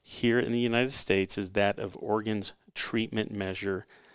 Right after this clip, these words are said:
that will be on the November ballot of that state. At the time, Oregon voters will decide whether to pass a measure to decriminalize drug possession while using marijuana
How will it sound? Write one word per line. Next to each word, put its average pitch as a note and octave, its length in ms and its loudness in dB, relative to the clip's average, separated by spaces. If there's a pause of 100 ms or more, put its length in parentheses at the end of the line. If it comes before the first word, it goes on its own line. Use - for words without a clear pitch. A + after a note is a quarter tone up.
(140)
that G#2 160 2
will G2+ 140 2
be G#2 180 2
on G#2 80 2
the G2 80 0
November G2 480 0
ballot F#2+ 480 2
of G2 140 -6
that F#2 240 0
state. F#2 440 -4 (840)
At - 140 -4
the - 80 -2
time, B2+ 520 0
Oregon C3+ 440 0
voters A2+ 640 4 (320)
will A2 100 2
decide G#2 840 2 (640)
whether G#2 320 2
to A2+ 140 -4
pass - 480 0
a C#3+ 40 0
measure F#2+ 520 -2 (640)
to G#2 80 -4
decriminalize G#2+ 880 0
drug G#2 260 2
possession F#2+ 580 -2
while F#2+ 140 -2
using F#2+ 440 -4
marijuana G2 640 0